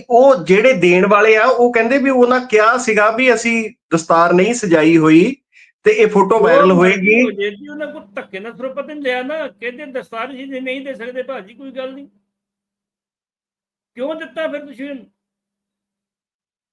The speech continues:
Speaker 2: ਕੀ ਤੁਸੀਂ ਕਿਸੇ ਦਬਾ ਥੱਲੇ, ਹੁਣ ਦੱਸੋ ਜੀ ਦਬਾ ਥੱਲੇ, ਕਿਹੜੇ ਦਬਾ ਥੱਲੇ ਤੁਸੀਂ?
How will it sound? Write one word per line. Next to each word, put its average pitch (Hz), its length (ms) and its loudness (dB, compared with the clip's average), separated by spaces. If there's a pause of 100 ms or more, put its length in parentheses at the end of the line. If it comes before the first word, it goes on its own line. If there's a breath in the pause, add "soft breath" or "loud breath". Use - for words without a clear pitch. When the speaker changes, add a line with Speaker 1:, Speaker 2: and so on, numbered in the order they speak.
(440)
Speaker 2:
ਕੀ 285 240 -8
ਤੁਸੀਂ 269 280 -14
ਕਿਸੇ 269 220 -10
ਦਬਾ 196 340 -8
ਥੱਲੇ, 226 200 -16
ਹੁਣ 302 100 -12
ਦੱਸੋ 262 240 -10
ਜੀ 339 140 -16
ਦਬਾ 277 220 -6
ਥੱਲੇ, 269 220 -14
ਕਿਹੜੇ 294 140 -14
ਦਬਾ 294 200 -8
ਥੱਲੇ 277 280 -12
ਤੁਸੀਂ? 262 300 -20